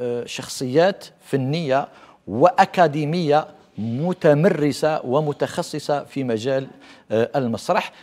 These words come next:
الطلبة موجودين، الإقبال من الطلبة موجود جدا، ولنا تجارب كبيرة، خاصة أن المسرح الجامعي جاذب للطلبة،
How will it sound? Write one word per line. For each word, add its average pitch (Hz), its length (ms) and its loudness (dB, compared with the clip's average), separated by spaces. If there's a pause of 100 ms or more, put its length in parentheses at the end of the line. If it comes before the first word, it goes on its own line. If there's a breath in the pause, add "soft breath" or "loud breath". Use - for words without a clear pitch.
(140 loud breath)
الطلبة 196 520 6
موجودين، 156 720 0 (340 loud breath)
الإقبال 175 920 4 (140)
من 143 200 -2
الطلبة 139 640 4
موجود 117 520 -2
جدا، 160 420 -4 (260 loud breath)
ولنا 127 380 2
تجارب 123 440 -4
كبيرة، 139 400 0
خاصة 139 720 -2 (120)
أن 127 220 -6
المسرح 127 680 -6
الجامعي 120 500 -4
جاذب 131 540 4
للطلبة، 95 540 -6